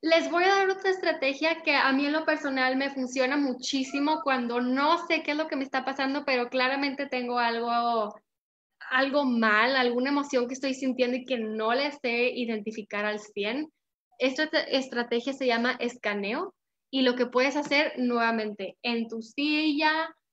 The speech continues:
acostado, como tú lo prefieras hacer. Sin embargo, si se puede estar en posición horizontal, mejor. Lo que vas a ir haciendo es escanear cada parte de tu cuerpo.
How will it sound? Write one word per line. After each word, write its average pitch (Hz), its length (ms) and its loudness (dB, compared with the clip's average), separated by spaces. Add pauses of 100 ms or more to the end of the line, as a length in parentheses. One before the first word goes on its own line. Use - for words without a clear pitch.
(220)
acostado, 269 1400 2 (200)
como 294 320 0
tú 330 100 -4
lo 381 120 2
prefieras 302 540 4
hacer. 254 460 -2 (140)
Sin 269 140 0
embargo, 254 360 2 (600)
si 285 100 -4
se 269 140 -6
puede 269 260 0
estar 302 240 -2
en 294 120 -4
posición 247 520 -8
horizontal, 247 600 -2
mejor. 247 440 -4 (200)
Lo 269 200 2
que 277 120 2
vas 269 180 0
a - 20 -2
ir 330 80 2 (640)
haciendo 285 280 -2
es 285 120 -2
escanear 247 760 -2
cada 285 380 2
parte 269 560 -2
de 233 100 -2
tu 220 140 -8
cuerpo. - 260 -10